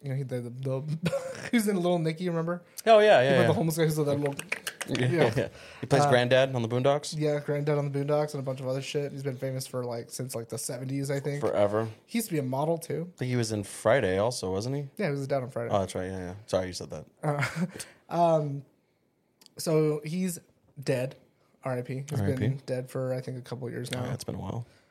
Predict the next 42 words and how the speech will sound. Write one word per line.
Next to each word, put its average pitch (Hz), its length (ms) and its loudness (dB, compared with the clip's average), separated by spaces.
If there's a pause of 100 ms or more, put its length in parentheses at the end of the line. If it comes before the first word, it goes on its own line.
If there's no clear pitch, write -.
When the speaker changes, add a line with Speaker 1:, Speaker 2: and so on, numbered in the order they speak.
(200)
Speaker 1:
Um, 139 580 -2 (120)
but 143 380 0 (840)
tardy 226 240 2
to 226 100 2
the 170 80 0
party, 170 480 6
I 165 240 6
learned 180 420 6
that 156 340 4
he 175 140 0
has 165 560 4
a 147 100 -8
YouTube 170 420 0
channel, 135 380 -2 (120)
or 131 80 -4
had 160 180 2
a 160 40 0
YouTube 143 320 -4
channel 139 300 -2
that 135 140 -2
he 143 80 -6
did 135 160 -6
with 135 100 -4
his 131 160 -4
son, 135 420 -4
J 139 240 -4
D, 135 420 -6 (600)
right? 139 380 0
<laughs> - 80 -20
And 165 520 4 (460)
it's 160 160 0
been 214 160 6
around 196 440 6
for, 202 160 0
like, 147 340 2
like, 147 280 -2 (160)
like, 143 240 -4
ten 190 240 0
years 185 240 4
before 156 320 2
he 165 140 -2
died, 117 460 -2